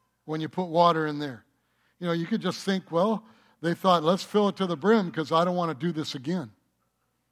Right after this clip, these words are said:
Take 'em down to the water and, and fill 'em up again. So, again, just natural life, reality. It's not a shortcut. You don't take shortcuts.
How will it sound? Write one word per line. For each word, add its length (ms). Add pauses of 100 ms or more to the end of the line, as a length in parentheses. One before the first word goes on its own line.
(680)
Take 180
'em 140
down 260
to 100
the 100
water 420
and, 260
and 220
fill 200
'em 140
up 160
again. 340 (480)
So, 400 (300)
again, 540
just 260
natural 460
life, 520 (200)
reality. 720 (1600)
It's 140
not 180
a 60
shortcut. 640
You 100
don't 160
take 220
shortcuts. 840